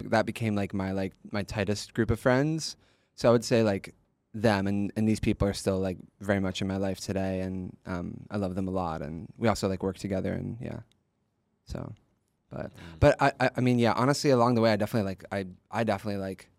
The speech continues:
Speaker 1: fucked up and lost touch with people and, you
Speaker 2: Yeah.
Speaker 1: know, got caught up in, in shit. So, yeah.
Speaker 2: That does tend to happen, though, when you're, like, <coughs> doing something like this, where it's just, like, because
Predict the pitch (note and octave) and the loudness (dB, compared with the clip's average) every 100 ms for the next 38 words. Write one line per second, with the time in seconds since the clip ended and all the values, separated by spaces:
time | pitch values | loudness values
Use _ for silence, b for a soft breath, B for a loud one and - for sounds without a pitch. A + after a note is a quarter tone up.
0 | _ _ _ _ _ _ _ _ _ A2 | _ _ _ _ _ _ _ _ _ -4
1 | - G2 G#2 F#2+ F#2+ - G#2+ - F#2+ - | -2 -2 0 -2 -2 -2 -4 -2 -4 -4
2 | F2+ G2 F#2+ F#2+ F#2+ F#2 G2+ F#2+ F#2+ F#2+ | -4 -2 -2 -2 -2 -4 -2 -2 -4 -4
3 | G2 F2 - _ - G2+ G2 G2+ F#2+ F#2+ | -4 -4 -8 _ -6 -4 -4 -6 -8 -8
4 | G2 G#2+ _ _ _ - G2+ - G2 F#2 | -10 -14 _ _ _ -12 -10 -6 -4 -6
5 | - - F#2+ G#2+ A2+ _ - F2 A2 - | -8 -10 -8 -10 -12 _ -14 -12 -12 -16
6 | _ - B2+ C#3 - _ _ _ - B2 | _ -10 -10 -10 -18 _ _ _ -10 -10
7 | - - G2+ G#2 G#2 G#2 E2 - F#2+ E2 | -10 -10 -10 -10 -12 -12 -14 -14 -16 -14
8 | E2+ F2+ F2 F2 E2 E2 - - G2 G2 | -14 -12 -12 -12 -10 -6 -4 -4 -6 -6
9 | - G2 F#2+ G#2+ F#2 F2+ - F#2 F#2 - | -6 -8 -8 -12 -14 -14 -14 -14 -14 -12
10 | F2 E2 E2+ - E2+ F2 E2+ _ _ _ | -12 -12 -14 -18 -18 -18 -18 _ _ _
11 | _ _ _ G2+ A2 C3 | _ _ _ -12 -6 -6